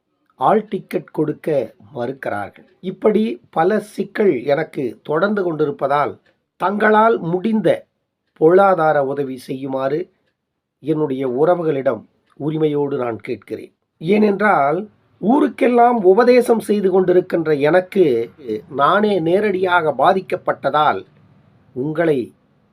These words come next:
தவிர்த்து எனக்கு வேறு யாருமில்லை கேட்பதற்கு. அந்த உரிமையில்தான் என் அன்பு உறவுகளிடம், கல்விச் செல்வத்தை என்னுடைய பிள்ளைகளுக்கு பெற்றுக் கொடுக்க வேண்டிய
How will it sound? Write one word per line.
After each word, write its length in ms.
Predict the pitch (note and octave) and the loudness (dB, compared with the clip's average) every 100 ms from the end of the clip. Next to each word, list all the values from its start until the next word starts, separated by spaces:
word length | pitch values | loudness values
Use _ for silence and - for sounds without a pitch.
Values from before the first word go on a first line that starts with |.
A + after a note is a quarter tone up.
| _ _ | _ _
தவிர்த்து 460 | E3 E3 G3 - D#3 | -4 -4 -4 -6 0
எனக்கு 380 | C3+ C#3 - B2+ | 0 0 -4 -4
வேறு 220 | A#2+ A2+ | -4 -2
யாருமில்லை 680 | G#2+ B2 C#3 A#2 A2 F#2+ - | -2 -2 -2 -4 -6 -10 -14
கேட்பதற்கு. 600 | - B2 A2 - - - _ _ _ _ _ _ _ _ _ _ | -10 -10 -8 -12 -12 -16 _ _ _ _ _ _ _ _ _ _
அந்த 300 | C#3+ D3 B2+ | -4 -4 -4
உரிமையில்தான் 760 | B2 D#3 F3+ D#3+ D#3 D3+ D3+ C#3 | -2 -2 -2 -2 -2 -4 -6 -6
என் 240 | B2+ B2+ | -8 -6
அன்பு 520 | B2 C#3 B2+ B2 G#2+ | -6 -6 -6 -6 -4
உறவுகளிடம், 500 | C#3 C#3 C#3 B2+ D3+ G#3+ _ _ _ _ _ - | -2 -2 -2 -4 -6 -8 _ _ _ _ _ 0
கல்விச் 400 | A#3 B3 C4 - | 2 2 -2 0
செல்வத்தை 640 | A3+ A3 G#3 G#3 G3 E3 | 0 2 0 2 4 4
என்னுடைய 340 | D#3 F3 E3+ | 2 2 0
பிள்ளைகளுக்கு 720 | E3 F#3 F#3+ F#3+ F3+ D3 - | 0 0 2 2 0 -4 -8
பெற்றுக் 420 | C#3 F3 - G#3 G3+ | -4 -4 -4 -8 -2
கொடுக்க 340 | F3+ F3+ F#3 | 0 0 -2
வேண்டிய 580 | D#3+ D#3 C#3 C#3+ B2+ | -2 -2 -4 -6 -6